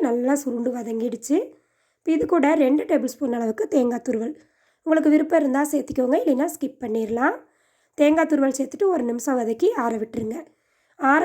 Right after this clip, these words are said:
விடும்போது உப்பும் கொட்டைப்பாக்கு சைஸ் அளவுக்கு புளியும் சேர்த்துக்கோங்க. இந்த மசாலால இருக்கிற சூடே இந்த புளிக்கு உப்புக்கு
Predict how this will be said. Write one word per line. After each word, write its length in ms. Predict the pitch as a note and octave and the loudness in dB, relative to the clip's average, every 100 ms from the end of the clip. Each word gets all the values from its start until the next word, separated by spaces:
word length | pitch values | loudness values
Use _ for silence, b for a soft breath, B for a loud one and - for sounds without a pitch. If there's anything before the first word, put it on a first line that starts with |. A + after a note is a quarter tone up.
| C#4+ | 2
விடும்போது 380 | C4+ B3 C#4 C5 D4+ | 2 0 0 0 -4
உப்பும் 360 | - - F#4 C#5+ b b b b - | -6 -4 -2 -2 b b b b 0
கொட்டைப்பாக்கு 500 | D4+ D#4 F#4 D#4 - | 0 0 0 -2 0
சைஸ் 220 | C4+ - | -4 -2
அளவுக்கு 300 | B3 B3 E4 F#4+ | -2 -2 -2 0
புளியும் 320 | C#4 B3+ C4 B3+ | 2 2 2 -2
சேர்த்துக்கோங்க. 500 | C4 - - A#3 A#3 D#4+ C5+ _ _ _ _ _ _ _ _ _ _ _ _ _ _ _ _ _ _ _ - | -6 -8 -8 -4 0 -2 -2 _ _ _ _ _ _ _ _ _ _ _ _ _ _ _ _ _ _ _ 0
இந்த 120 | D#4+ C#4+ | 4 4
மசாலால 340 | B3+ D4+ D4+ C#4 | 4 2 4 2
இருக்கிற 220 | C4+ B3+ - | 0 -6 -4
சூடே 240 | B3+ C#4+ F#4 | 0 2 4
இந்த 140 | C#4 - | 2 2
புளிக்கு 280 | B3+ B3+ D#4 | -2 0 0
உப்புக்கு 300 | C4+ A#3 D#4 | -2 -2 -2